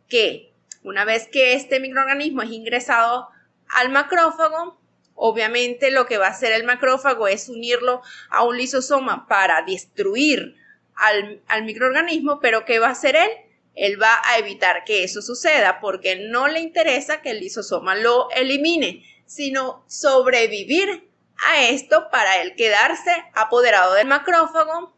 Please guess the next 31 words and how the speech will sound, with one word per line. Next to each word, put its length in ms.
y 120
poderse 420
reproducir 580
allí. 300
Ok, 140
vamos 260
a 180
explicar 520
qué 160
pasa 400
en 80
la 160
patogenia 840
con 240
este 320
microorganismo. 800
La 160
enfermedad, 680
fíjense 360
que 80
va 100
a 40
depender 480
de 120
la 100
respuesta 760
del 220
anfitrión 600
o 160
del 140
huésped, 520